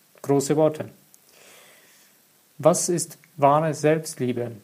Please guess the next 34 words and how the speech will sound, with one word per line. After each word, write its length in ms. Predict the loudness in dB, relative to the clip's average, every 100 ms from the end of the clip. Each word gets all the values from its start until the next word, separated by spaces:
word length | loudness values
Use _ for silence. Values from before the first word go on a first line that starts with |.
| _
Was 260 | 0 0 0
bedeutet 480 | 0 0 0 -4
es 160 | -6 -4
für 100 | -4
dich? 460 | -4 -6 -8 -18 -20 _ _ _ _ _ _ _ _ -10
Hast 240 | -6 -6 -6
du 40 |
dir 160 | -4 -2
mal 140 | -2
die 80 | -2
Frage 400 | -2 -2 -2 -4
gestellt, 580 | -6 -4 0 0 -2 -10 -20 -20 _ _
ob 160 | -4 -2
du 80 |
dich 180 | -6 -4
selbst 380 | -2 -2 -4 -8
liebst? 500 | -8 -8 -10 -18 -20 _ _ _ _ _ _ _ _ _
Ist 200 | -4 0
eine 180 | 0 0
Frage, 300 | 0 0 0
die 160 | -2
wir 120 | 0 0
uns 300 | -2 -8 -16 -20 _ _
in 140 | -2
unseren 260 | -2 0 2
Breitengraden 800 | 2 2 0 0 2 0 -2 -8
sehr, 280 | -2 -2
sehr 200 | 0 0
selten 400 | 0 0 0 -2
oder 160 | -2 0
bis 180 | -2 -2
gar 220 | 0 0
nicht 180 | -2 -8
stellen. 560 | -8 -4 -2 -2 -6